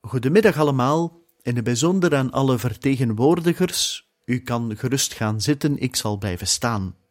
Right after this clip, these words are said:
Ik kom u allen heel kort begroeten en u welkom heten in Rome, in het Vaticaan, in de Sint-Pietersbasiliek.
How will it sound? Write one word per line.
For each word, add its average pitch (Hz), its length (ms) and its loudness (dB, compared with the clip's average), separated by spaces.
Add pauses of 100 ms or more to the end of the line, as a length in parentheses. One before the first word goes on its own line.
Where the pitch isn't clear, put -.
(540)
Ik 151 140 2
kom 180 140 6
u 170 80 4
allen 165 240 2
heel 165 200 4
kort 147 220 2
begroeten 107 540 -4
en 123 140 0
u 139 100 4
welkom 156 360 2
heten 110 400 -4
in 104 180 -2
Rome, 117 420 2
in 120 140 -2
het 117 140 -4
Vaticaan, 92 600 -4 (120)
in 127 160 -2
de 160 80 -2
Sint-Pietersbasiliek. 101 1000 -4